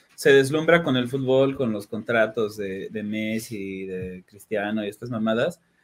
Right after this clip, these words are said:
pero al fin y al cabo hay un chingo de jugadores, o la mayor parte de los jugadores,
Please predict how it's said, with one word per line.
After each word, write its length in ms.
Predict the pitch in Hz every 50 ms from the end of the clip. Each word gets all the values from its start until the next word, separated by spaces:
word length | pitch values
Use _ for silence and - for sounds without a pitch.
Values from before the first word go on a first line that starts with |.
| _ _ _
pero 120 | - 143 143
al 40 | 139
fin 80 | 170 190
y 40 |
al 120 | 196 185 180
cabo 480 | - 165 165 165 170 170 175 175 -
hay 180 | 139 147 147 151
un 160 | 160 165 165
chingo 320 | 165 - 160 160 165 170 170
de 100 | 147 -
jugadores, 600 | 143 120 117 117 117 127 127 127 135 139 117 -
o 140 | - 110 107
la 260 | 107 110 107 107 107
mayor 600 | 110 110 110 110 113 113 113 117 127 151 175 175 170
parte 240 | 170 160 160 - 175
de 40 | 147
los 100 | 131 135
jugadores, 600 | 131 113 110 110 117 123 127 143 180 220 - -